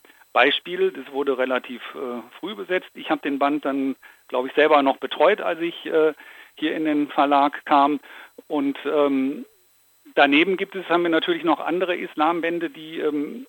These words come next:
nicht mehr ganz so groß sind. Wir haben dann noch ein Band zu den Schiiten oder jetzt ganz neu zu den Assassinen, zu Mohammed, zum Koran,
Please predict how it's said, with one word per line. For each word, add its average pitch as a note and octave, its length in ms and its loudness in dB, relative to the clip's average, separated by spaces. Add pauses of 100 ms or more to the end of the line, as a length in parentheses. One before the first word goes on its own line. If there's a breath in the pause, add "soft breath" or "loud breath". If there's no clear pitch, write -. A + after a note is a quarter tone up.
nicht D#3+ 340 -8
mehr C#3+ 200 4
ganz D3+ 240 2
so D#3+ 140 2
groß A#2+ 300 0
sind. A2+ 160 -6
Wir A2+ 80 -4
haben C3+ 100 0
dann C#3 100 2
noch C#3 120 2
ein C3+ 160 -2
Band C#3 240 2
zu D3 120 -8
den C#3 380 0
Schiiten B2+ 600 -6
oder B2 240 -6
jetzt C3 240 -4
ganz C#3+ 260 0
neu C#3 300 2 (360 soft breath)
zu C#3 80 -8
den C#3 240 -4
Assassinen, D3 840 -2 (100)
zu C3 80 -6
Mohammed, C3+ 600 2 (360 soft breath)
zum C3 200 -4
Koran, C3+ 520 6